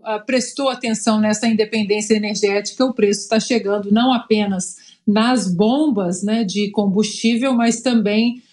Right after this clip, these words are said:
nos alimentos. As prateleiras estão vazias. Nós temos também aqui nos Estados Unidos, Vitor, o problema dos portos, né?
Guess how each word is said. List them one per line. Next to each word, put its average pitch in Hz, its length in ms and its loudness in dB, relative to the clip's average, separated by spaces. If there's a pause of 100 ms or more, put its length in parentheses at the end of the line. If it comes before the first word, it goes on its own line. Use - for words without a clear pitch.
(180)
nos 226 220 2
alimentos. 233 760 2
As 180 180 -6
prateleiras 220 840 0
estão 240 340 -2
vazias. 233 600 0
Nós 214 240 0
temos 226 280 0
também 233 400 -4
aqui 233 580 -2 (260)
nos 208 140 2
Estados 214 420 2
Unidos, 226 480 2
Vitor, 220 300 2
o 226 100 0
problema 226 760 2
dos 214 480 -4
portos, 233 640 -2
né? 208 240 -2